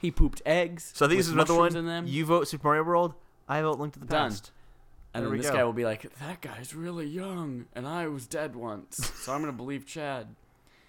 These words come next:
Speaker 1: Uh, are you ready?
Speaker 2: I am ready.
Speaker 1: Uh, f-, fuck the Sega C D. Sega, uh,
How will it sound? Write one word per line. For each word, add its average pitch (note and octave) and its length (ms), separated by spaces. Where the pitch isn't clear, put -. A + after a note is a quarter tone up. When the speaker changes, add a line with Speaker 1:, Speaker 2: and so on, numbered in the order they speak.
Speaker 1:
Uh, C#3+ 640
are C#3+ 100
you D3 140
ready? F3+ 440
Speaker 2:
I G#2 180
am A2 220
ready. G#2+ 260
Speaker 1:
Uh, G2+ 60
f-, - 260
fuck - 460
the C#3+ 120
Sega A2+ 340
C F2 200
D. C3+ 560
Sega, A2+ 680
uh, B2 220